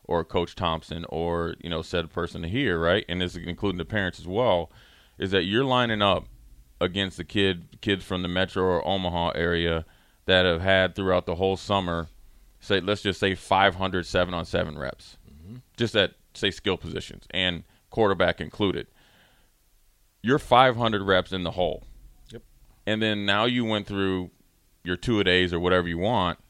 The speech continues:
Speaker 1: You're, you're actually probably seven hundred reps in the hole, because those reps that they're getting in, you know, the Metro kids or kids that are actually participating in the off season, they're able to do more reps more efficiently.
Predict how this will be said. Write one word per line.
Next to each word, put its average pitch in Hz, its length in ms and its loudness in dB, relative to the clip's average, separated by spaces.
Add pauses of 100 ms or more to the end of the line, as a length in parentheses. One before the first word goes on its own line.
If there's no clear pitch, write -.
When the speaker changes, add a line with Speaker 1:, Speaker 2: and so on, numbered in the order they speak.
(760)
Speaker 1:
You're, 160 180 0 (760)
you're 110 440 2
actually 117 380 2
probably 101 320 2
seven 135 340 2
hundred 90 240 0
reps 85 280 2
in 87 100 -4
the 85 60 -4
hole, 90 200 2
because 87 500 2 (580)
those 127 260 4
reps 117 240 4
that 98 120 -2
they're 113 160 2
getting 107 480 0 (180)
in, 95 320 -4
you - 180 -6
know, 95 80 -2
the 87 100 -2
Metro 101 320 2
kids 107 240 0
or 95 60 -2
kids 101 200 0
that 95 100 0
are 92 80 6
actually 95 320 2
participating 95 680 -2
in 90 80 -4
the 87 60 -4
off 92 200 0
season, 117 340 -4 (1120)
they're 127 160 6
able 135 180 4
to 120 80 2
do 107 120 2
more 107 240 4
reps 110 280 6
more 101 200 2
efficiently. 98 720 -2